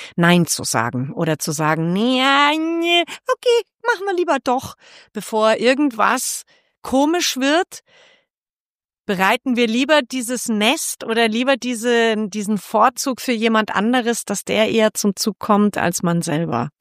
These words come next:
Und das fand ich an dem ganz toll. Und außerdem konnte er wirklich <laughs> mit diesem Ding, das ungefähr so groß war wie mein Unterarm, extrem gut umgehen. Und er hatte auch seine eigenen Kondome dabei,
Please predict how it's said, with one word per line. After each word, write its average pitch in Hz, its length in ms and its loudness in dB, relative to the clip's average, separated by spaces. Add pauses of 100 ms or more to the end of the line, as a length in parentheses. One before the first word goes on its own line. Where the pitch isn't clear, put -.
(420)
Und - 100 -4
das 165 160 -4
fand 180 160 2
ich 185 140 -2
an 180 80 0
dem 180 200 0
ganz 175 240 -2
toll. 151 320 0
Und 143 200 -2
außerdem 196 480 0
konnte 196 380 -2
er 175 280 2
wirklich 156 840 0 (300)
<laughs> 160 280 0 (480)
mit 180 240 0
diesem 180 320 0 (100)
Ding, 226 260 4
das 208 200 0
ungefähr 196 460 -4
so 185 120 -8
groß - 340 -8
war 190 140 -2
wie 190 80 -2
mein 185 220 0
Unterarm, 202 460 0 (600)
extrem 220 540 2
gut 226 180 -2
umgehen. 185 500 2
Und 175 200 0
er 185 140 2
hatte 220 340 0
auch 165 100 0
seine 185 280 2
eigenen 160 320 0
Kondome 165 420 -2
dabei, 269 440 0